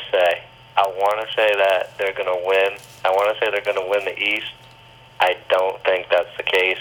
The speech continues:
I do think the Yankees are gonna win this year. I think the Red Sox are gonna be in one of the wild card spots. And I do think that they'll win, uh, the little wild card play-in game.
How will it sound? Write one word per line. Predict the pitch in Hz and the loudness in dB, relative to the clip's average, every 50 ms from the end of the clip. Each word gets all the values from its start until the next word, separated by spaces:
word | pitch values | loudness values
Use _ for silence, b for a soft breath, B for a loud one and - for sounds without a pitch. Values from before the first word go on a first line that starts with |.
| - - | -2 0
I | 92 90 87 - | 0 0 0 -2
do | 98 98 95 | -8 -8 -4
think | - 104 104 101 - | -4 -4 -4 -2 -4
the | 95 | -2
Yankees | 87 87 90 90 90 92 - 110 110 104 | 0 2 2 2 2 0 0 -2 0 0
are | 110 110 | 0 0
gonna | 110 113 113 113 110 110 | 0 0 -2 0 -2 -2
win | 113 110 | -4 -4
this | 113 113 110 - | -4 -4 -4 -2
year. | 120 113 113 113 113 110 B B B B B B B - - | 0 2 2 2 0 0 B B B B B B B -4 -2
I | 98 98 | -2 0
think | - 101 98 95 - | 0 -2 -4 -2 -2
the | 95 95 | 0 2
Red | 95 95 95 95 - | 2 2 0 0 0
Sox | - 101 95 92 - - - | 2 2 2 2 0 -4 -10
are | 98 90 | -8 -6
gonna | 95 92 95 92 | -2 -4 -4 -2
be | - 92 92 92 92 | 0 -2 0 2 0
in | 90 90 90 | 0 2 2
one | 90 92 92 | 2 2 2
of | 95 90 | 2 0
the | 92 | 0
wild | 82 85 92 90 90 90 92 - - | 0 2 2 4 4 2 0 -2 -2
card | - 101 95 92 - - - - - | 0 2 2 2 0 -4 -12 -8 0
spots. | - 85 85 87 92 110 - - - - - - B B B B B - - - | 2 4 4 4 4 2 0 -6 -16 -20 -20 -20 B B B B B -20 -6 0
And | 98 95 95 92 92 90 90 87 87 - - | 2 4 4 6 4 4 4 2 0 -2 0
I | - 90 92 - - | 0 0 0 0 -4
do | 110 110 110 - | -8 -8 -4 -2
think | 120 113 110 - - | -2 -2 -2 0 0
that | - - - - | 0 0 2 0
they'll | - 90 87 82 82 | 0 0 0 -2 -2
win, | 90 95 98 104 107 113 113 - B B B B B B - - | 0 0 2 2 0 -2 -6 -12 B B B B B B -2 0
uh, | 90 90 87 87 87 87 85 | 2 4 4 4 4 2 2
the | - 90 | 0 -2
little | 90 92 92 90 87 82 | 0 2 2 2 2 2
wild | 85 87 87 87 90 87 - | 2 4 4 4 2 0 -4
card | - - 98 95 90 90 90 87 - - - - - - | -2 0 2 2 4 4 2 2 0 -4 -14 -20 -16 -6
play-in | - 104 104 101 101 101 101 101 104 104 | 0 2 2 2 2 0 -2 -2 -2 0
game. | 104 104 107 104 104 104 | 0 2 2 2 0 -2